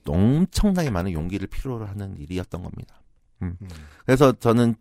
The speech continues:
Speaker 1: 사태 초반에 아, 과연 저항이 제대로 이루어질 수 있을까라는 의구심을 가졌는데 시위를 미얀마 시민들이 용기 있게 나선 거예요. 처음에는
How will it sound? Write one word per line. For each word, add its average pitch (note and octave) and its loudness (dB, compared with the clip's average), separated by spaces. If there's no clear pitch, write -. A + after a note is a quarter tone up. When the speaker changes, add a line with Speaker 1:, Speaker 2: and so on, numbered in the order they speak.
Speaker 1:
사태 C#3+ -2
초반에 C#3 4
아, G#2 4
과연 A2+ 6
저항이 A2+ 8
제대로 G2 2
이루어질 G2+ 4
수 - -4
있을까라는 G#2 6
의구심을 A2 0
가졌는데 F#2+ -2
시위를 G#3+ 6
미얀마 F3 8
시민들이 F3 4
용기 D3+ 6
있게 D#3+ 4
나선 F#3 6
거예요. A2 8
처음에는 F#3+ 6